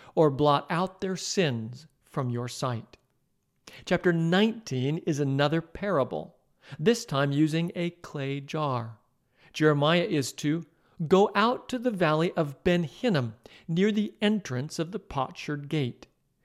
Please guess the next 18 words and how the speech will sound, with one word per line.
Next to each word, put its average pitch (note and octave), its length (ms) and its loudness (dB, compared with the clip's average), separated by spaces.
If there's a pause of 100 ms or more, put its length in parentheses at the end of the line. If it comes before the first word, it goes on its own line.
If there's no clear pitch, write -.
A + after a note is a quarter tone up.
(200)
with D3+ 260 0
the G#3 80 4
jar D3 560 4
and C#3+ 320 0
utter E3 320 0
a D3 120 0
horrific D3 680 -4
prophecy C3+ 640 -4
of - 280 -8
coming C3 340 -6
disaster, C3+ 800 -6 (420)
much D3+ 360 4
of D3+ 100 4
which D#3 200 2
has D3+ 200 2 (140)
already D#3 560 4
been C#3+ 180 -2
spoken. D3 640 -6